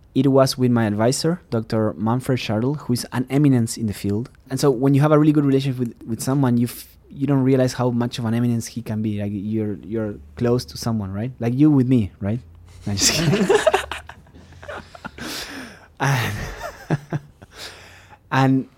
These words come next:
he agreed to be my first guest ever. And now I know how to operate the computer and the, and the console and everything. But for my first show, I didn't. There was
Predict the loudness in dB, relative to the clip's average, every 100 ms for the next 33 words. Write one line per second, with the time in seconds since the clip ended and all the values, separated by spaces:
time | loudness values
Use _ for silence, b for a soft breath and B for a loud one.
0 | _ _ -2 6 8 8 6 6 4 6
1 | 4 4 4 4 2 0 -2 -14 -6 -4
2 | -4 -6 -12 b b b b b _ 0
3 | 2 4 2 -2 _ 0 6 8 8 8
4 | 6 6 4 4 4 6 4 4 0 0
5 | 4 6 6 4 0 -2 -2 -2 0 2
6 | 0 0 0 0 0 -2 -4 -6 b b
7 | _ -4 0 0 0 2 0 2 2 2
8 | 4 4 4 2 -8 _ _ 0 2 2
9 | -2